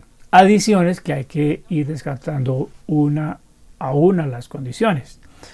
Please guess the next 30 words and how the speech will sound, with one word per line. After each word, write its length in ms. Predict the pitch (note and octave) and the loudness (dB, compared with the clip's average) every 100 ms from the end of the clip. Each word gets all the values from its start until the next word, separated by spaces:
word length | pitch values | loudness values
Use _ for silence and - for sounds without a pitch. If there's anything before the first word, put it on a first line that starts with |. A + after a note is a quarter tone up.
| - - - - | -20 -20 -20 -4
Pero 500 | - G#3+ A3+ E3 - - | 4 6 8 6 4 0
a 180 | D#3+ D#3+ | 2 2
lo 100 | D3 | 2
que 200 | - C#3 | 0 2
yo 180 | E3+ A3+ | 2 4
me 100 | B3 | 4
refiero, 480 | A3+ G#3+ G3 F3 | 4 4 4 4
es 60 | D3+ | 4
decir, 340 | F#3 E3+ C3 - - - - - | 4 2 0 -2 -20 -20 -20 -2
me 200 | E3+ D#3 | 2 4
estoy 200 | D3 F#3 | 6 6
yendo 340 | A3+ A3+ A#3+ | 6 6 4
como 240 | A#3+ G3 D#3+ | 4 4 2
si 140 | - | 0
ustedes 260 | C3+ - F3 | -4 2 2
ya 100 | F#3 | 4
supieran 480 | G3+ F3+ F#3 F#3+ F3+ | 2 4 2 2 2
de 120 | D3+ | 0
toda 180 | - F#3 | 0 -2
esta 260 | - E3+ | 0 -2
parte, 420 | F3 D#3+ B2+ F3 - - - - - - - - _ - | 0 0 0 -6 -6 -20 -20 -20 -20 -20 -20 -20 _ 0
eh, 840 | D#3 D3+ D3+ D3+ D3+ D3+ D3+ - - - - | 4 6 6 6 4 4 2 -2 -16 -20 -4
es 180 | - E3 | 0 4
a 200 | F3 D#3+ | 4 4
aplicar 640 | D3+ D3 C#3+ F3+ D#3+ C#3 - - | 2 -2 0 6 6 4 -4 0
este 300 | E3+ - G#3+ | 2 2 2
aparatico 720 | G#3 A3+ A3 G#3+ E3 G3 A3 - - _ | 4 4 4 2 2 0 -2 -8 -20 _
para 300 | F#3+ G3+ A3 | 2 4 2
que 160 | G#3+ | 0
descartemos 1040 | G3 F#3+ - F#3 F#3 F3+ D#3+ D#3+ E3+ - | 0 0 -4 -6 -2 -2 -2 -2 -6 -8